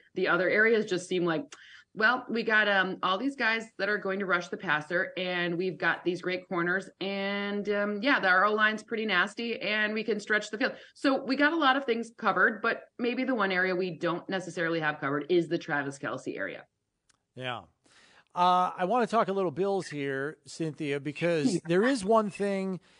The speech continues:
Speaker 2: that comes up from time to time with our fans, you know, that call into this show, and Steve and I have tried to kinda wrap our heads around why it is the case.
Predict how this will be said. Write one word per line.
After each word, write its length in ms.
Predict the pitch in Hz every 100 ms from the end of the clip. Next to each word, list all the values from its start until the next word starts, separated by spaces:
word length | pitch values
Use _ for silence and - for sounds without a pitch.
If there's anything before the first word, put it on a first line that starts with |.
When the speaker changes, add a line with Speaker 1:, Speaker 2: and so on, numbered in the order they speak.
| _ 151
Speaker 2:
that 240 | 175 -
comes 320 | - 202 160
up 180 | 180 170
from 160 | 175 143
time 280 | 165 151
to 80 | 139
time 440 | - 147 123 139 143
with 420 | 147 127 - _ _ -
our 140 | 139
fans, 500 | - 165 135 131 151
you 60 | 131
know, 100 | 127
that 100 | 127
call 300 | 139 139 135
into 180 | 123 123
this 160 | 139
show, 300 | - 139 123
and 100 | 123
Steve 280 | - 175 151
and 80 | 156
I 100 | 147
have 140 | 131
tried 440 | - 165 160 165 -
to 80 |
kinda 280 | 143 156 143
wrap 340 | 127 147 147 147
our 120 | 135
heads 240 | 147 131
around 380 | 139 135 127 120 _ - _ -
why 400 | 139 156 175 170
it 160 | 156
is 220 | 143 120
the 80 | 123
case. 600 | - - 196 123 123 -